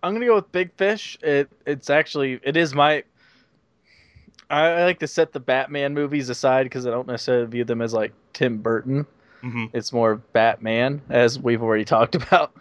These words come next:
Speaker 2: Sure.
Speaker 1: So, yeah, I mean, so, yeah, Big Fish is my favorite Tim Burton movie. Uh, I think Ewan McGregor is very good in it, and it's kind of like the sci-fi version of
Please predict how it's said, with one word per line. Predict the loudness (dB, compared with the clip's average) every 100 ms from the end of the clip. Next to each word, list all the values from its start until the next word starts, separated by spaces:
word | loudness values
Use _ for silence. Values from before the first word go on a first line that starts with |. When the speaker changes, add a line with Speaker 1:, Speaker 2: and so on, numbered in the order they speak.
| -20 -14
Speaker 2:
Sure. | -10 0
Speaker 1:
So, | 4 4
yeah, | 4 0
I |
mean, | 0 -2 -4 _
so, | 2 2 4
yeah, | 2 0
Big | -2 -2
Fish | 2 -2 0
is | -2 -2 -2
my | -2 -2
favorite | -2 -4 -4 -4 -8
Tim | -6 -6
Burton | -2 -4 -4
movie. | -6 -6 -6 -12 -16 _ _ _ _ _
Uh, | -2 0 0 -2 -6 -10 _
I | 0
think | 0 -2
Ewan | -2 0
McGregor | 0 0 0
is | -2
very | 0 2 2
good | 2 2
in | 2
it, | 2 0
and | -2 -2
it's | -2 -6
kind | -4 0 0
of | 2
like | 2 2 2
the | 4 4
sci-fi | 2 2 4 2 2 2 2
version | 0 -2 -2 -4 -4
of | -4 -8